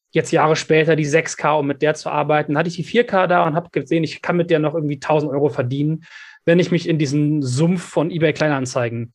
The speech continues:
stürze oder irgendwie ewig lang mit Leuten im Internet diskutiere, bis ich das Ding verkauft bekomme. Oder ich gucke, ob's in Köln Filmstudenten gibt, die sich das finanziell gar nicht leisten können.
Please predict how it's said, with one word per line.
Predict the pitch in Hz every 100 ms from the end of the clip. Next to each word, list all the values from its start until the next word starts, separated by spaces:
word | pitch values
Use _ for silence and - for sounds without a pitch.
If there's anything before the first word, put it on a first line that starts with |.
| _ _
stürze | - - 156 156 - 160
oder | 151 175
irgendwie | 160 165 156 156 147 - _ _ -
ewig | 190 190 165
lang | 180 170
mit | 170
Leuten | 151 160 175 156
im |
Internet | 160 165 160 151
diskutiere, | - 139 - 165 143
bis | 151
ich | 151
das | 147
Ding | 151
verkauft | 139 147 151 -
bekomme. | 127 - 127 147 - _ - - _ _ _ -
Oder | 202 247 185
ich | -
gucke, | - 233 180 190 233 233 _ _ _ -
ob's | 180 185
in | 185
Köln | 175 180 185
Filmstudenten | 220 247 - 170 170 151
gibt, | 185 185
die |
sich | 175 175
das | 170
finanziell | - 180 175 185
gar | 170
nicht | 180 165
leisten | 165 185 -
können. | 143 127 139 170